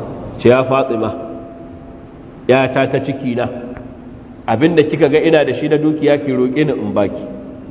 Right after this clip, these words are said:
Amma a gurin Allah ba zan wadatar miki da komai ba, ma'ana sai kin yi imani." Haka nan ya kirawo Qurayshawa gaba ɗaya. Ce, "Ya ma'ashara Quraysh, ara'aytum law akhbartukum anna khaylan tusabbihukum,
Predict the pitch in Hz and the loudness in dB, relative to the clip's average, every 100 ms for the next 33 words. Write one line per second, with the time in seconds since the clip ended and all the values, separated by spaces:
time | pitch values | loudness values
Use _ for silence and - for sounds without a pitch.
0 | - - - - - 110 113 131 127 123 | -16 -16 -16 -16 -2 0 2 2 2 2
1 | 139 139 143 135 120 120 113 113 113 127 | 2 2 2 2 2 2 2 2 2 0
2 | 113 117 98 113 123 117 110 - - - | -2 -2 -2 -2 0 2 0 -4 -10 -12
3 | - - - 110 107 110 113 107 107 107 | -12 -8 0 0 0 -2 0 0 0 0
4 | 101 85 71 - - 175 156 - - - | 0 -2 -4 -8 -8 -6 -6 -8 -10 -8
5 | - - - - 143 131 135 139 143 143 | -8 -8 -4 0 0 0 0 -2 -2 2
6 | 147 147 151 151 156 156 151 147 151 143 | 4 4 4 2 0 -2 -4 -4 -2 -2
7 | 123 135 135 135 - - - - - 135 | -2 -4 -4 -6 -8 -14 -18 -20 -4 0
8 | 151 156 147 151 143 135 147 147 - - | 4 4 2 4 2 4 4 4 0 -8
9 | - - - - - - - - 135 165 | -12 -14 -16 -18 -18 -20 -20 -2 2 4
10 | 151 156 160 - - - - - 120 160 | 4 4 2 0 -4 -6 -12 -4 4 4
11 | 160 143 123 151 151 151 143 143 147 143 | 4 0 -2 -2 -4 -6 -8 -6 -6 -6
12 | - 156 170 160 127 110 127 127 147 156 | -2 0 2 2 -2 -4 -4 -2 0 2
13 | 139 143 120 | 4 2 0